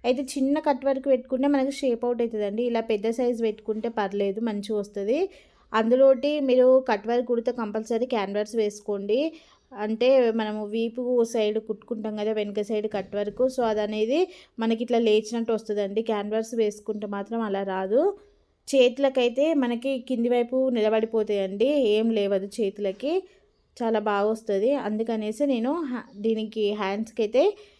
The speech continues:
నేను క్యాన్వాస్ అయితే వేయలేదు. ఒకవేళ మీరు కుట్టుకుంటే మాత్రం వేసుకోవచ్చు.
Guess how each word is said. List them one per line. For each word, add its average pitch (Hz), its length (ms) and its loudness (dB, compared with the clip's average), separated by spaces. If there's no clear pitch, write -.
నేను 214 220 -4
క్యాన్వాస్ 196 400 -2
అయితే 208 200 0
వేయలేదు. 190 720 0
ఒకవేళ 240 360 2
మీరు 254 180 2
కుట్టుకుంటే 233 460 -4
మాత్రం 220 400 -2
వేసుకోవచ్చు. 202 920 -2